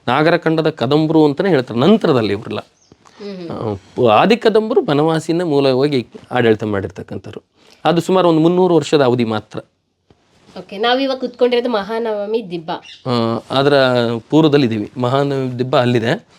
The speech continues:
Speaker 1: ಅದರ ಪೂರ್ವದಲ್ಲಿ ಒಂದು ಶಿವ ದೇವಾಲಯದಲ್ಲಿ ಕೂತಿದೀವಿ ನಾವೀಗ. ಅದು ಪಂದಳಿಕೆಯ ರಾಜಧಾನಿಯಲ್ಲಿ.
Speaker 2: ಓಕೆ, ಅದು ನೋಡ್ಬೋದಾ ಸರ್ ದಿಬ್ಬ?
Speaker 1: ಹಾ, ಖಂಡಿತ ನೋಡಿ.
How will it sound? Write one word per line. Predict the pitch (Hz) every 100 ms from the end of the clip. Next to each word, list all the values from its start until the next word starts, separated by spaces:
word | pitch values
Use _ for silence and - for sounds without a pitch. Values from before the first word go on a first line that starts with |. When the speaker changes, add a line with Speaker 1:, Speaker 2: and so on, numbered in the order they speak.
| _ -
Speaker 1:
ಅದರ | 131
ಪೂರ್ವದಲ್ಲಿ | 127 139 135 120 127
ಒಂದು | 139
ಶಿವ | 120 123 120
ದೇವಾಲಯದಲ್ಲಿ | 117 113 113 107 104 113 - -
ಕೂತಿದೀವಿ | 131 123 107 101
ನಾವೀಗ. | 104 107 - 127
ಅದು | 139
ಪಂದಳಿಕೆಯ | 165 - 123 127 127 117 - 117 107 110 _ _ _ _ -
ರಾಜಧಾನಿಯಲ್ಲಿ. | 131 131 123 110 - 78 _ _ - 175
Speaker 2:
ಓಕೆ, | 151 _ 170 _ _ -
ಅದು | 254
ನೋಡ್ಬೋದಾ | 277 277 311 302 226
ಸರ್ | - 226 208
ದಿಬ್ಬ? | 202 269 - _ 127
Speaker 1:
ಹಾ, | 123
ಖಂಡಿತ | 127 147 135
ನೋಡಿ. | 131 113